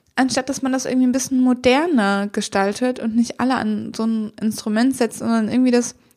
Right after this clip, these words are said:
hybride gestaltet. Also der eine Teil, ähm,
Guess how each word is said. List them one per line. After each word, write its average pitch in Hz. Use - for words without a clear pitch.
hybride 269
gestaltet. 202
Also 220
der -
eine 214
Teil, 208
ähm, 208